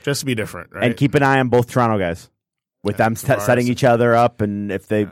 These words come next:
Speaker 2: play an eighty-two, if they
Speaker 1: <laughs> Just
Speaker 2: each play an
Speaker 1: here.
Speaker 2: eighty-two, right?
Speaker 1: All right, you scored the last one. I get the, I get this one.
Speaker 2: Right,
Speaker 1: Okay,
Speaker 2: po-,
Speaker 1: fine.
Speaker 2: power play numbers and stuff like that. Keep an eye on the Toronto guys, but I still think, uh, McDavid's the best player in hockey. So
Speaker 1: That is, yeah,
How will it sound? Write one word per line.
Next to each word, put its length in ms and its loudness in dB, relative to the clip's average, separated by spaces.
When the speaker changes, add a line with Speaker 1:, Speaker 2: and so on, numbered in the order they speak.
Speaker 2:
play 220 0
an 80 -2
eighty-two, 380 -2
if 120 0
they 140 2
Speaker 1:
<laughs> 20 -2
Just 100 -10
Speaker 2:
each 200 -4
play 160 0
an 80 -2
Speaker 1:
here. 80 0
Speaker 2:
eighty-two, 680 2
right? 380 0
Speaker 1:
All 80 -10
right, 80 -8
you 120 -8
scored 280 -4
the 60 -10
last 340 -4
one. 160 -8
I 80 -6
get 180 -10
the, 160 -14
I 80 -4
get 160 -6
this 180 -8
one. 80 2
Speaker 2:
Right, 220 6
Speaker 1:
Okay, 120 -4
Speaker 2:
po-, 240 6
Speaker 1:
fine. 100 -6
Speaker 2:
power 260 6
play 200 4
numbers 360 2
and 100 -2
stuff 180 0
like 160 -2
that. 400 2
Keep 180 -4
an 80 0
eye 80 2
on 60 0
the 80 2
Toronto 360 0
guys, 360 -4
but 100 4
I 60 4
still 200 0
think, 240 -2
uh, 180 -8
McDavid's 420 2
the 80 2
best 140 2
player 120 2
in 60 2
hockey. 260 0
So 260 -4
Speaker 1:
That 180 -12
is, 240 -14
yeah, 180 -12